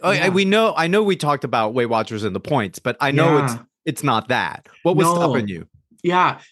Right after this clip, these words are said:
Speaker 2: The thing that was stopping me the most was this idea of gaining more weight
Speaker 1: Mm.
Speaker 2: and,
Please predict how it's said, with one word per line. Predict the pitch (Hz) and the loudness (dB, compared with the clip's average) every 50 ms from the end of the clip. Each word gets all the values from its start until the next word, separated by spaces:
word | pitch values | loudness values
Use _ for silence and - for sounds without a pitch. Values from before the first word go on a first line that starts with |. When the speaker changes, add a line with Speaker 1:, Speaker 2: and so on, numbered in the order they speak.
| _ | _
Speaker 2:
The | 151 151 170 180 170 | -8 -4 -2 -2 0
thing | - 202 214 226 | 0 2 2 2
that | 269 233 180 | 2 0 0
was | 165 143 - | -2 -2 -2
stopping | - 147 135 143 139 165 147 131 123 | -2 0 0 0 0 0 -2 -2 -2
me | 127 127 139 | -2 -2 -2
the | 135 156 | -2 -2
most | 160 165 165 175 185 185 - - | -2 -4 -4 -6 -6 -8 -8 -2
was | 151 156 151 143 139 | 0 0 2 2 2
this | 156 147 143 156 | 0 0 2 2
idea | 147 139 131 120 131 135 143 139 123 120 - - | 2 2 0 0 0 0 2 2 0 0 0 0
of | 131 127 120 117 117 120 113 120 127 120 _ _ _ _ _ _ - 139 | 0 0 0 -2 -2 -4 -6 -8 -10 -12 _ _ _ _ _ _ -8 -2
gaining | 139 135 139 156 170 175 | 0 2 4 4 2 2
more | 170 165 170 165 | 2 2 2 2
weight | 131 123 110 - - - - - - - _ _ _ _ _ _ _ - | 2 0 0 0 -2 -6 -10 -16 -20 -20 _ _ _ _ _ _ _ -12
Speaker 1:
Mm. | 95 98 107 151 | -6 -4 0 2
Speaker 2:
and, | 151 151 147 147 143 143 143 143 143 139 | 2 2 2 2 2 2 2 0 0 -2